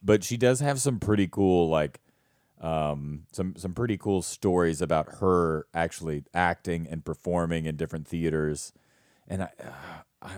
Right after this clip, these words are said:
I know she, like, she went to Russia and some other places, and that she was never really accepted in France, but it just,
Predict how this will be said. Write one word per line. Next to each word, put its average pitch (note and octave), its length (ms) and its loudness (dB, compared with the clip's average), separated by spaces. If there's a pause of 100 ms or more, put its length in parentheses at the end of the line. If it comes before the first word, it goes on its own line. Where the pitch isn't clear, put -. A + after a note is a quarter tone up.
I G2 60 -8
know G2+ 340 0
she, F2+ 460 -6
like, F2 180 -4
she G#2 140 -6
went G#2 140 -4
to E2 80 -4
Russia F2 500 0
and D#2+ 180 -2
some D#2+ 220 -12
other F2+ 320 0
places, E2+ 600 0
and D2+ 280 -6 (500)
that F2 300 2 (500)
she G#2 220 -2
was F#2 160 2
never E2 200 0
really E2 320 2
accepted D#2+ 540 -2
in D2+ 160 -4
France, D#2 540 -4
but D2+ 240 -4 (180)
it E2+ 160 -8
just, - 400 0